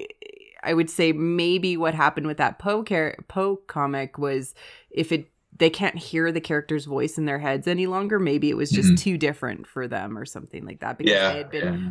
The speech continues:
Speaker 1: really into the Poe comic, the canonical one, and it maybe pulled them out of it or something. I don't know. I, I, I feel like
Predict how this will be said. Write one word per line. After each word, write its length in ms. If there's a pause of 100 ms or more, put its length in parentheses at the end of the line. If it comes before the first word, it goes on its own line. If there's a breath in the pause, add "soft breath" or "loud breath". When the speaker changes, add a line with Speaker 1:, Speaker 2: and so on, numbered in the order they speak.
Speaker 1:
really 680
into 460
the 80
Poe 240
comic, 600
the 80
canonical 600
one, 340
and 160
it 160
maybe 340
pulled 300
them 140
out 240
of 80
it 200
or 120
something. 480
I 120
don't 140
know. 160 (380 loud breath)
I, 220
I, 200 (120)
I 40
feel 240
like 440